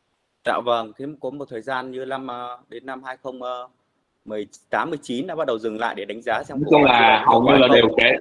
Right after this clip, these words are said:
Speaker 2: hầu như là đều trễ tiến độ hết á. Hầu như là đều trễ tiến độ.
Speaker 1: Vâng,
Speaker 2: Cái
Speaker 1: thế
Speaker 2: tiến
Speaker 1: còn
Speaker 2: độ
Speaker 1: tiến
Speaker 2: cổ
Speaker 1: độ
Speaker 2: phần
Speaker 1: nhưng
Speaker 2: hóa
Speaker 1: mà,
Speaker 2: đó. Ừ.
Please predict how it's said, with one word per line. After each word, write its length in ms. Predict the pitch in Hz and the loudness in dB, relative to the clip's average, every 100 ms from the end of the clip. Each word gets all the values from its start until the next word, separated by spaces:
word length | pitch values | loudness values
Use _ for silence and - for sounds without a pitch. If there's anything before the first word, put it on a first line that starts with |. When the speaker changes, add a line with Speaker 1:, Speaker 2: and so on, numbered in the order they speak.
| - | -6
Speaker 2:
hầu 240 | - 117 120 | 0 2 4
như 140 | 135 | 4
là 80 | 131 | 4
đều 180 | 117 110 | 4 2
trễ 140 | 107 110 | 2 4
tiến 120 | 156 | 2
độ 260 | 165 87 95 | 2 2 0
hết 60 | 170 | -4
á. 80 | - _ _ | -12 _ _
Hầu 100 | 98 | -18
như 100 | 95 | -14
là 60 | 107 | -12
đều 100 | 95 - | -12 -12
trễ 60 | 107 | -12
tiến 120 | 131 - | -14 -16
độ. 80 | _ _ _ | _ _ _
Speaker 1:
Vâng, 260 | 110 127 120 | -8 -4 -2
Speaker 2:
Cái 60 | |
Speaker 1:
thế 60 | 127 | 0
Speaker 2:
tiến 100 | 175 | 4
Speaker 1:
còn 0 | |
Speaker 2:
độ 80 | 139 | 4
Speaker 1:
tiến 100 | 110 | 6
Speaker 2:
cổ 60 | 135 | 4
Speaker 1:
độ 60 | |
Speaker 2:
phần 80 | 139 | 2
Speaker 1:
nhưng 80 | 117 | 4
Speaker 2:
hóa 220 | 127 143 | 4 4
Speaker 1:
mà, 80 | 190 | 2
Speaker 2:
đó. 160 | - - _ _ | -2 -10 _ _
Ừ. 60 | _ | _